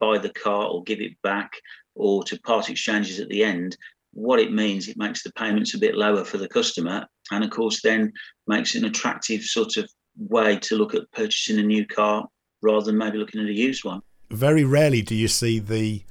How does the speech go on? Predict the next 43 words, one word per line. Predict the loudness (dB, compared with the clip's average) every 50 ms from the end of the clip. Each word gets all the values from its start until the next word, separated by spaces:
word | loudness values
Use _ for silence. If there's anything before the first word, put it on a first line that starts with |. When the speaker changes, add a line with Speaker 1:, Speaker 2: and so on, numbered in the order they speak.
| -6
Speaker 2:
list | -2 2 2 2 2 0 -4 -4 -4
price | -2 0 0 0 0 -2 -2
of | -4 -4 -6
a | -6
car | -4 -2 0 2 2 0
quoted. | 0 -4 -4 -4 -4 -6 -6 -8 -10 -10
It's | -10 -6 -4
always | -2 0 0 0 -2
<laughs> |
like | -4 -4 -2 -2
a | 0
monthly | 0 2 0 0 -2 -2 -4 -4 -4 -4
cost, | -2 0 2 2 2 2 0 -4 -6 -4
and, | -4 -4 -4 -8 -10 -12 -4 0
and | 2
that's | 2 2 2 0
changed | 2 2 4 4 2 2 2
just | 2 2 2 2
in | 2 2
marketing | 2 2 2 0 0 -2 -2 0 0 2 2
alone, | 2 2 4 4 4 2 0 -2
hasn't | -4 -6 -6 -6
it? | -8 -8 -10 -14 -18 -20 -18 -16 -6
Speaker 1:
That, | 0 2 2 2 4
that | 4 4 4
is | 4 4 2
true, | 0 0 4 6 6 6 8
and | 6 6
I |
think | 4 2 0 -2 0 2
that | 2 2 2 0 -4 -12 -16 -16 -12 -4
generally | 0 2 2 4 4 4 6 6 6 6 4 2 0 0 0 0 0
is, | -2 -4 -6 -6 -4 -2
um, | 0 0 0 2 2 2 2 0 0 -4 -10 -6
probably, | -2 0 2 2 2 2 2 4 4 6 6 4 2 -2 -6 _ -20 -20 -20 _ _ _ -10
I | -8 -4 0
guess | 0 0 0 0 -2
we're | -2 0
getting | 2 2 2 4 2
on | 0 0 -2 -4
for | -6 -6 -4
seventy | -4 -2 -2 0 0 0 0 0 -2 -2 -4 -6 -6 -6
percent | -6 -4 -2 0 2 2 2 2 0